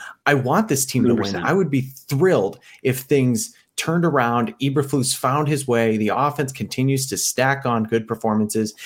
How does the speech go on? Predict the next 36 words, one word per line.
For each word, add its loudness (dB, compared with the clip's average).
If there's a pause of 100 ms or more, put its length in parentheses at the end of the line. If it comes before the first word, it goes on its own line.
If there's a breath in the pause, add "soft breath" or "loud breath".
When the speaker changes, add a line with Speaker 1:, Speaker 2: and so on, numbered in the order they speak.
(140 loud breath)
Speaker 1:
And 2
then 4
we 4
laugh 2
about 0
all 2
of -2
this -4
conversation -2 (220 loud breath)
at -2
Thanksgiving 0
saying, -2
"T-, -6
can -2
you 0
remember 2
then 0 (240 loud breath)
we 4
were 4
thinking 0
that 2
the 0
Bears 2
were -2
gonna 2
have -2
to -6
fire 2
everybody 2
because -2
this -2
was -4
all -2
a -4
joke?" 0 (300 soft breath)
So 2